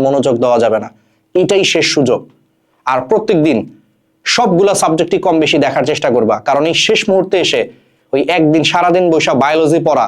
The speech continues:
এটা আসলে স্মার্ট প্ল্যান না। তুমি সারাদিন অল্প অল্প করে পড়ো। বায়োলজি পড়তেছে, ফাঁকে ফাঁকে তুমি জৈব রসায়নটা একটু রিভিশন দিয়ে ফেলো। জৈব রসায়ন পড়ার ফাঁকে ফাঁকে তুমি একটু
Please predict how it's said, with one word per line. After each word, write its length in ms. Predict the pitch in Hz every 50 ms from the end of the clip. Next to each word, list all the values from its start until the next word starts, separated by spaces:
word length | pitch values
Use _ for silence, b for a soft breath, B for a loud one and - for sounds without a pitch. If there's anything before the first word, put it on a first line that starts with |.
| B B B B B - 175
এটা 100 | 175 202 170
আসলে 200 | - 180 165 160 160 -
স্মার্ট 260 | - 165 151 151 147 151
প্ল্যান 160 | 151 143 127 123 110
না। 40 | 101 B B B _
তুমি 100 | - 147 -
সারাদিন 300 | 185 180 180 170 165 165 170 165
অল্প 120 | 160 165 170
অল্প 120 | 151 151 156 135 143
করে 120 | 135 135 131 143
পড়ো। 160 | 131 113 101 b b b b b - 131
বায়োলজি 340 | 151 160 165 175 170 160 180 180
পড়তেছে, 320 | 180 165 170 190 180 156 180 151 -
ফাঁকে 180 | 160 151 175 143
ফাঁকে 160 | 151 147 151 143
তুমি 120 | 160 151 143
জৈব 140 | 147 165 170 175 175
রসায়নটা 280 | 160 - 160 151 147 151
একটু 100 | 147 165 147
রিভিশন 280 | 143 139 139 139 160 143 139
দিয়ে 120 | 139 135 127
ফেলো। 160 | 131 117 104 - B B B B B B - 135
জৈব 140 | 160 165 175 175
রসায়ন 240 | 160 - - 170 160 160
পড়ার 180 | 165 165 156 -
ফাঁকে 180 | 170 160 - 165
ফাঁকে 160 | 151 156 156 156 160
তুমি 100 | 160 160 151
একটু 100 | 151 170